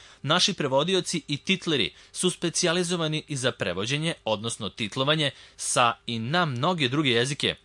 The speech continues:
a pored ostalih za ruski, kineski, grčki, hrvatski, portugalski, ali i estonski, korejski, japanski, turski i mnoge druge. Zapravo, gotovo potpuno smo uvereni da ćete kod nas naći prevodioca i titlara upravo za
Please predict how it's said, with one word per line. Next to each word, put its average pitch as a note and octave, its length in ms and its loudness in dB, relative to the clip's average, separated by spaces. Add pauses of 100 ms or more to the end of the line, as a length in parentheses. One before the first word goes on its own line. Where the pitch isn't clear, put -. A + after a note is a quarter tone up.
(200)
a A#2 140 2
pored D3 440 -2
ostalih E3 480 -2
za D3+ 220 6 (240)
ruski, A#2 480 -4 (240)
kineski, F#3+ 520 -2
grčki, C3 460 -2
hrvatski, E3+ 560 -2 (320)
portugalski, D#3+ 760 0 (160)
ali G#2 320 -2
i G#2+ 140 -2
estonski, E3+ 540 -2
korejski, C#3 600 0
japanski, E3 520 0
turski F3+ 500 -2
i F3 100 -2
mnoge A2+ 440 -2
druge. G#2 320 -4 (340)
Zapravo, C3+ 480 4
gotovo C3+ 360 -2
potpuno E3 480 0
smo D#3 200 -4 (100)
uvereni C#3+ 460 2 (220)
da B2+ 160 0
ćete A#2+ 240 -2
kod A2 220 -6
nas F3 280 0
naći E3+ 320 0
prevodioca C3 840 0
i C#3+ 100 -2
titlara C#3+ 640 -2
upravo E3 400 -2
za C#3+ 180 2